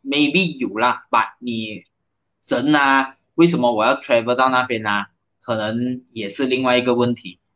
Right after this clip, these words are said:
啊。So，很多人会主要的是来在 city area，因为有一些 city area 啊，它虽然可能可以 develop 到一个 township 啊，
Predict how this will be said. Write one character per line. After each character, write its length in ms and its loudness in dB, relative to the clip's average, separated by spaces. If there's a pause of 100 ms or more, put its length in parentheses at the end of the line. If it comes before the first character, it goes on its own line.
(180)
啊。 240 -6
So， 320 6 (200)
很 220 0
多 160 4
人 200 2
会 160 4
主 220 -10
要 160 4
的 120 0
是 360 -2
来 240 -6 (220)
在 160 2
city 500 -2
area， 380 0 (180)
因 80 -2
为 100 4
有 140 0
一 80 6
些 140 2
city 400 2
area 320 2
啊， 200 0 (280)
它 320 2
虽 200 0
然 200 0
可 140 -6
能 240 -6
可 120 -6
以 120 -2
develop 360 -4
到 180 0
一 60 -6
个 120 -2
township 420 -2
啊， 100 -4